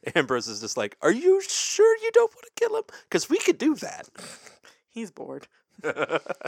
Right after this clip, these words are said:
Speaker 2: right, so they, they put his photo in the jar with the spiders, and like, "Spider, oh spider, pray why do you spin your pretty white web so fine and so thin? To catch fat flies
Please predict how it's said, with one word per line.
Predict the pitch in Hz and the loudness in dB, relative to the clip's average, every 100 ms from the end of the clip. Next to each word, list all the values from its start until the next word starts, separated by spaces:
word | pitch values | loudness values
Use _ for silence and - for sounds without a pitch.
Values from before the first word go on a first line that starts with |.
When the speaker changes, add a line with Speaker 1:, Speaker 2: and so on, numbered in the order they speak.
| - _ - | -14 _ -8
Speaker 2:
right, | 165 160 151 | -4 -4 -4
so | - 175 175 | -4 -2 -2
they, | 147 147 147 - | -2 -4 -4 -6
they | 170 | -6
put | - 208 | -2 -2
his | 208 | 0
photo | - 196 196 | 2 2 2
in | 190 | -2
the | |
jar | 190 185 | 0 0
with | 185 | 0
the | 190 | -6
spiders, | - 165 160 156 156 | -4 0 0 0 -4
and | 156 | -8
like, | 143 - | -12 -12
"Spider, | - 151 160 175 175 | -6 0 2 2 0
oh | 185 | 0
spider, | - 175 240 175 151 | -2 0 2 2 0
pray | - - - 165 160 160 | -4 -12 -10 -4 -2 -2
why | 151 147 135 156 | -4 -2 -2 -4
do | 165 | -8
you | 170 | -10
spin | 170 - 175 | -8 -4 -4
your | 180 160 | -4 -10
pretty | - 151 165 | -8 -8 -6
white | 170 175 160 | -4 -4 -2
web | 175 180 | -4 -4
so | - 196 | -8 -8
fine | - 170 185 208 | -4 -2 -2 -4
and | 226 | -6
so | - 254 | -6 -6
thin? | - 311 196 143 | -6 -6 -6 -10
To | - | -20
catch | - - 156 - | -10 -6 -6 -4
fat | 175 170 _ | -2 -2 _
flies | 190 202 233 262 | 0 2 2 0